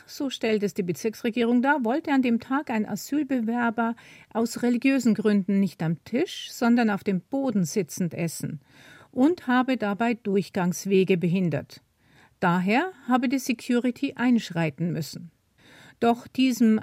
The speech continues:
Einschreiten, wie es die Bezirksregierung nennt, sind in der Praxis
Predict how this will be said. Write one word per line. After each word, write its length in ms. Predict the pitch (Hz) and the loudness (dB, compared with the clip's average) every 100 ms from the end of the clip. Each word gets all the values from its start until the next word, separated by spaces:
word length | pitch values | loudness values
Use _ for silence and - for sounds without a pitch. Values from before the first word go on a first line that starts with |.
| - | -2
Einschreiten, 1160 | 208 285 370 - 226 190 196 196 202 185 180 | 0 0 0 -2 -2 2 2 2 2 2 4
wie 180 | 175 185 | 4 2
es 140 | 175 - | 0 -2
die 100 | 185 | -4
Bezirksregierung 840 | 165 - 233 - 202 175 208 202 | -4 -2 -2 0 -2 0 2 2
nennt, 400 | 196 208 277 - - - _ | 2 4 2 0 -16 -20 _
sind 320 | - - 214 185 | -6 2 2 2
in 120 | 170 | 0
der 100 | 135 | 0
Praxis 760 | 143 147 - - 302 339 - | 0 -2 -2 -4 -4 -4 -8